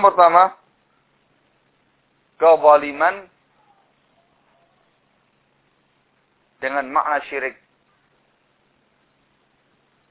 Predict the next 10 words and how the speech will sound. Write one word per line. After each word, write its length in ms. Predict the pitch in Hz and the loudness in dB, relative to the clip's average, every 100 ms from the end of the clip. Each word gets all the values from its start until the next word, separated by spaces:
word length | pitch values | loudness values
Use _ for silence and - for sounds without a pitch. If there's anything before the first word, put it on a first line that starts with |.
| _ _ _ _ | _ _ _ _
Kezaliman 800 | - 143 131 131 131 131 139 175 - _ _ _ _ _ _ _ _ _ _ _ _ _ _ _ _ - | -2 2 2 2 0 -2 -6 -6 -8 _ _ _ _ _ _ _ _ _ _ _ _ _ _ _ _ -14
dengan 160 | 123 123 | -10 -6
makna 240 | 139 139 131 | -2 -2 -4
syirik. 320 | 127 117 123 _ _ _ _ _ _ _ _ _ _ _ _ _ _ _ _ _ _ _ _ 67 _ _ _ _ _ _ _ _ _ _ | -8 -8 -10 _ _ _ _ _ _ _ _ _ _ _ _ _ _ _ _ _ _ _ _ _ _ _ _ _ _ _ _ _ _ _
Naam. 320 | 104 113 104 90 _ _ _ _ | -8 -4 -4 -8 _ _ _ _
Dan 160 | - 92 | -16 -14
ini 160 | 135 165 | -10 -2
yang 80 | |
paling 160 | 151 135 | 0 0
berat. 320 | 117 113 95 | 0 0 0